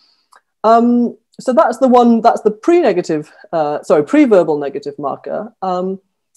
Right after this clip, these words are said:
and post-verbal negation is found in several Bantu languages, including several Bantu languages from East Africa. So it's not remarkable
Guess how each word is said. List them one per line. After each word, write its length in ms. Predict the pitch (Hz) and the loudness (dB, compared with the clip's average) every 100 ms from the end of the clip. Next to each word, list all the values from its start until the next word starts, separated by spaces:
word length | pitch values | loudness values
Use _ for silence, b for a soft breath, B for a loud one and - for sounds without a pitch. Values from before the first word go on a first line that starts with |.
| _ - | _ -6
and 300 | 226 233 226 | -2 -2 2
post-verbal 500 | 392 381 214 180 170 | 4 4 4 2 0
negation 460 | 165 165 160 170 | 0 -2 -2 0
is 200 | 220 302 | 0 0
found 300 | - 175 160 | -2 -4 -4
in 120 | 156 | -8
several 260 | 151 143 147 | -6 -4 -4
Bantu 320 | 147 135 151 | -4 -6 -6
languages, 440 | 143 147 139 143 143 | -8 -8 -8 -8 -6
including 560 | 170 160 214 185 151 | -6 2 2 2 -2
several 480 | 151 147 143 143 170 - | -6 -6 -6 -8 -10 -10
Bantu 280 | 143 151 | -8 -8
languages 420 | 143 135 143 143 - | -8 -8 -10 -12 -12
from 180 | 143 | -10
East 160 | 143 139 | -10 -8
Africa. 400 | 143 147 - - | -10 -10 -14 -10
So 160 | 175 175 | -4 -4
it's 140 | - | -2
not 200 | 240 - | -2 -2
remarkable 880 | 175 175 175 175 - - 139 143 | -4 -2 -2 -2 -8 -6 -6 -6